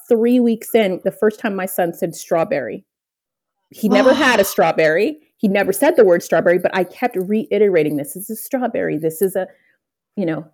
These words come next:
Speaker 1: this is a strawberry. This is a strawberry." And then
Speaker 2: Oh my
Speaker 1: I was, I was
Speaker 2: gosh.
Speaker 1: on live one day and he picked it up and he said, "Mama, strawberry." And it was the first two-word sentence that he said and the first time he'd ever said the word strawberry.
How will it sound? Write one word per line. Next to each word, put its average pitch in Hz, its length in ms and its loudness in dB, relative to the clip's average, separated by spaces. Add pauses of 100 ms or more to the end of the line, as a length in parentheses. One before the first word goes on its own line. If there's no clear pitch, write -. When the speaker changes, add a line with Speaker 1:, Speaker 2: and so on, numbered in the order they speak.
(120)
Speaker 1:
this 175 160 -6
is 196 140 -6
a 220 60 -2
strawberry. 220 680 0
This 175 180 -4
is 202 140 -8
a 208 40 -4
strawberry." 202 640 -4
And 190 180 0
then 202 160 0
Speaker 2:
Oh 226 260 0
my 202 160 0
Speaker 1:
I 208 140 6
was, 214 180 6 (240)
I 202 120 6
was 208 180 4
Speaker 2:
gosh. 214 100 0
Speaker 1:
on 220 100 2
live 220 280 2
one 202 120 2
day 175 120 4
and 170 80 0
he - 60 -6
picked 214 200 -6
it 208 60 0
up 233 100 -2
and 220 60 -4
he 190 60 -4
said, 190 160 0
"Mama, 214 440 -2
strawberry." 226 580 -4 (640)
And 202 140 2
it 208 80 6
was 220 120 4
the 233 100 4
first 240 460 2
two-word 254 420 4
sentence 180 400 -4
that 160 120 0
he 156 100 -2
said 156 400 -2
and 175 140 -4
the 170 60 -4
first 190 280 -2
time 170 140 -4
he'd 156 120 0
ever 165 160 -2
said 156 200 -4
the 160 80 -2
word - 220 -6
strawberry. - 560 -8